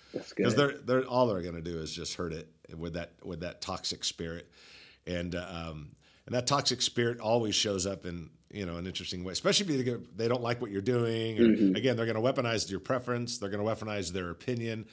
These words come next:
Speaker 2: with spirituality. They're always gonna put it under there. And they're
Speaker 1: Right.
Speaker 2: gonna secretly hold inside of their heart, "Things would be better if I was in charge."
Speaker 1: Mm.
Speaker 2: They're always gonna hold that in their heart,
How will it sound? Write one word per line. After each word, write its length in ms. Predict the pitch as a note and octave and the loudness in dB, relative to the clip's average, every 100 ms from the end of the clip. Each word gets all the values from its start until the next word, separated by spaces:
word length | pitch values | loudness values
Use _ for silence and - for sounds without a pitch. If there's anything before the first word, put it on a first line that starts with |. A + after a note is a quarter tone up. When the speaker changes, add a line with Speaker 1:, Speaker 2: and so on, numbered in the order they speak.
| - | -14
Speaker 2:
with 240 | - G#2+ C3 | 0 4 6
spirituality. 680 | - C#3 C3+ C3+ G2+ F#2+ G2 | 6 4 2 2 0 0 0
They're 120 | G#2 | 0
always 140 | A2+ | 0
gonna 120 | A#2 | -2
put 180 | A2 A#2 | -4 -4
it 100 | G#2+ | -2
under 200 | G2 F2 | -4 -4
there. 220 | E2 E2 E2+ - - - - - | -4 -6 -8 -16 -20 -20 -8 0
And 100 | B2+ | 4
they're 80 | |
Speaker 1:
Right. 60 | B2+ | 6
Speaker 2:
gonna 160 | A#2+ A2+ | 6 8
secretly 540 | - D#3+ D3+ C3+ B2 | 8 6 2 2 4
hold 240 | A#2 B2 A2+ | 4 4 2
inside 340 | G#2 A#2 A2+ | 2 4 2
of 80 | G#2 | 0
their 120 | G2+ | 0
heart, 300 | F#2 G#2+ - | 0 -2 -2
"Things 220 | A2 G#2 | -4 -2
would 140 | G#2 F#2+ | -2 -2
be 60 | |
better 260 | F2+ F#2+ F2+ | -2 -4 -4
if 100 | F2 | -4
I 100 | F2+ | -4
was 160 | E2 | -4
in 80 | D#2 | -6
charge." 400 | D2 F2+ B1 - - - - | -8 -6 -8 -12 -20 -10 0
Speaker 1:
Mm. 300 | A2 G#2+ G#2 | 4 6 6
Speaker 2:
They're 140 | G#2+ | 10
always 320 | B2+ C#3+ A2+ | 10 10 6
gonna 200 | A2 G2+ | 4 0
hold 280 | E2+ G2+ F2 | 0 0 0
that 180 | F#2 E2+ | -2 -4
in 80 | E2+ | -6
their 100 | D#2 | -8
heart, 440 | - G#2 D2+ - | -6 -6 -6 -10